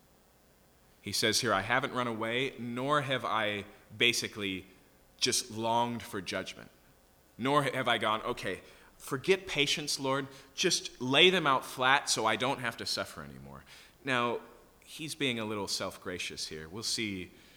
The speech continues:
at least if he hasn't done that so far, he will by the end of the night. But his point is, he's still on task. He's still all for what God has come. He says, "You know what came out of my lips. It was before your face. Be not a terror to me. You are my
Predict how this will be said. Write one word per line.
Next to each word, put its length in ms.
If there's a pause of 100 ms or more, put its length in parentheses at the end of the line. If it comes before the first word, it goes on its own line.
(400)
at 160
least 280
if 80
he 100
hasn't 280
done 140
that 160
so 160
far, 240
he 140
will 220
by 160
the 160
end 180
of 80
the 60
night. 400 (580)
But 140
his 160
point 380
is, 320
he's 340
still 400
on 260
task. 460 (800)
He's 220
still 460
all 220
for 340
what 180
God 240
has 100
come. 200
He 60
says, 280 (340)
"You 280
know 220
what 240
came 220
out 140
of 100
my 160
lips. 400
It 100
was 140
before 380
your 220
face. 500 (340)
Be 220
not 220
a 60
terror 420
to 160
me. 300
You 320
are 80
my 280